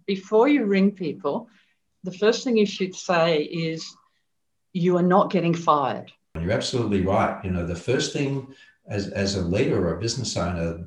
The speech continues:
Speaker 2: that you really had to do was, was really shore up the business.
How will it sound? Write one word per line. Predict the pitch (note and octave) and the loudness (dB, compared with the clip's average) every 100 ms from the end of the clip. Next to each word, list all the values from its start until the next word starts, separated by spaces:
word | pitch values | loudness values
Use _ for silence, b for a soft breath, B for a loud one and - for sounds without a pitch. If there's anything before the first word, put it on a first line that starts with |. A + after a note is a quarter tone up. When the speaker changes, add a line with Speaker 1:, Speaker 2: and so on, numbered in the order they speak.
| - | -6
Speaker 2:
that | G2+ G2+ | -6 -4
you | F#2+ | -2
really | G2+ C3+ - | 0 0 0
had | E2+ G2+ - | -2 -4 -6
to | - | -8
do | F2 F2 F2 | -6 -4 -4
was, | F#2 E2+ - - | -4 -6 -8 -6
was | F#2+ F#2 | -4 -2
really | G2+ C3+ G#2+ - B B B | 0 0 0 -4 B B B
shore | - - C3 G#2+ | -6 2 4 4
up | G#2 - | 2 -2
the | F2 | -6
business. | E2+ B2+ - - - - | 0 0 0 -4 -8 -12